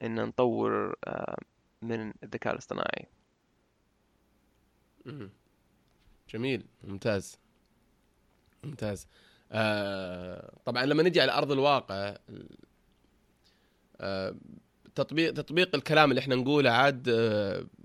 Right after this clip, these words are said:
Speaker 2: يعني ب-، بلا نهاية على قولتهم. يعني ممكن يتطبق على أشياء كثيرة، كثيرة مرة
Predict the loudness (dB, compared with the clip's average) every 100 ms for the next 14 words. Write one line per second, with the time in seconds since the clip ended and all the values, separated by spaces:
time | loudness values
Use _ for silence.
0 | -6 -2 0 -2 -6 -10 -10 -6 2 6
1 | 6 6 4 2 0 -2 -4 -6 -8 -6
2 | -2 -2 -2 -2 -2 -2 -2 -2 -2 -2
3 | -2 -4 -8 _ _ _ _ _ _ _
4 | _ _ -4 2 6 6 4 0 2 4
5 | 4 2 -2 -2 0 2 0 -2 -8